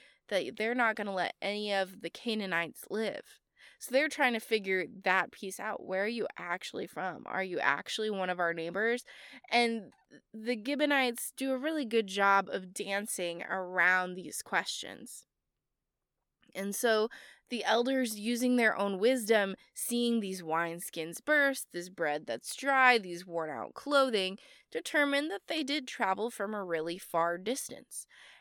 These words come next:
And so, without consulting the Lord, they proceed and they make a covenant with the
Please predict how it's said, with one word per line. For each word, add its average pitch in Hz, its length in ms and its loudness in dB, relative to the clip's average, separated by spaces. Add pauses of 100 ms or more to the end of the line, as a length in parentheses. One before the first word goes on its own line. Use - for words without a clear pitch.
(140)
And 214 200 -4
so, 226 440 6
without 185 760 -6
consulting 214 640 -6
the 190 100 -6
Lord, 180 640 -4 (840)
they 208 120 0
proceed 196 600 -4 (120)
and 190 200 -2
they 170 520 -2 (180)
make 180 180 -6
a 180 80 -4
covenant 175 680 -8 (800)
with 190 420 -8 (760)
the 190 320 -6